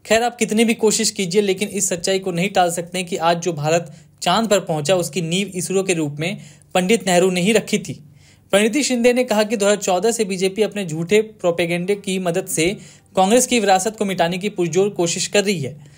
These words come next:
शिंदे ने मोदी सरकार के बजट को लेकर वित्त मंत्री निर्मला सीतारमण पर भी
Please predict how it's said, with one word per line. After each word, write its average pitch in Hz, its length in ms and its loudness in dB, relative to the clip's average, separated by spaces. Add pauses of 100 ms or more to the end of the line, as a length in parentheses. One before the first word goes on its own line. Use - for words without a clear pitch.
(180)
शिंदे 175 300 0
ने 190 180 0
मोदी 185 240 -2
सरकार 180 320 0
के 180 120 -2
बजट 170 300 0
को 196 200 2
लेकर 175 360 0
वित्त 190 300 -2
मंत्री 180 280 -2
निर्मला 170 380 0
सीतारमण 185 560 0
पर 165 180 2
भी 180 240 -2